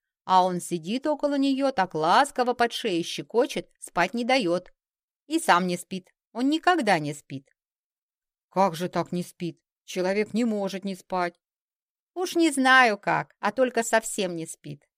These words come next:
И кровать давно выбросил. Чтоб её, говорит, и звания не было.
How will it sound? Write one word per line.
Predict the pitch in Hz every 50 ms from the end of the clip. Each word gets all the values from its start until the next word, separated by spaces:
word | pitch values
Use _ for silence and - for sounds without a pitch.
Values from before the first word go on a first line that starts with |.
| _ -
И | 214
кровать | 208 - 277 285 269 208 208 202 190
давно | 180 196 190 190 196 190 180
выбросил. | 180 180 175 170 175 170 - - 170 160 156 - _ _ _ _ _ _ _ _ _ _
Чтоб | - - - 269 294 277 285
её, | 285 269 277 277 262
говорит, | 240 247 240 247 247 254 247 _ -
и | 240 247
звания | 196 185 160 170 185 202 202 196 185 180 175
не | 175 170 165 156
было. | 151 151 147 147 147 160